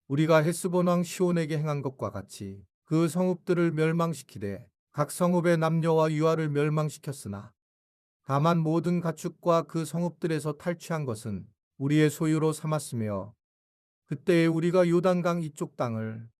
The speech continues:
아르논 골짜기에서부터 헤르몬 산에까지 아모리 족속의 두 왕에게서 빼앗았으니 헤르몬 산을 시돈 사람은 시륜이라 부르고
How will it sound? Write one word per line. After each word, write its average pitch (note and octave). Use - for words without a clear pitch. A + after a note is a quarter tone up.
아르논 D#3+
골짜기에서부터 D#3
헤르몬 D#3+
산에까지 A2
아모리 E3+
족속의 E3
두 E3+
왕에게서 F3
빼앗았으니 A#2
헤르몬 D#3+
산을 E3
시돈 F#3
사람은 D#3
시륜이라 D#3
부르고 G#2